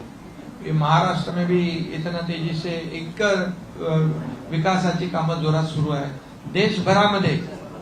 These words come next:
देखील जे पन्नास साठ वर्ष काम झालं नाही, आज आपण ते पाहतोय.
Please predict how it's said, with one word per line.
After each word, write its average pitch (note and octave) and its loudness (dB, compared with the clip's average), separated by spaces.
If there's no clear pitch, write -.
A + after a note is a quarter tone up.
देखील F#3 2
जे F#3+ 0
पन्नास F#3 0
साठ F#3 4
वर्ष F3 2
काम E3 2
झालं D#3+ 0
नाही, E3 -2
आज D#3+ 4
आपण D#3+ 0
ते E3+ 0
पाहतोय. C#3+ -4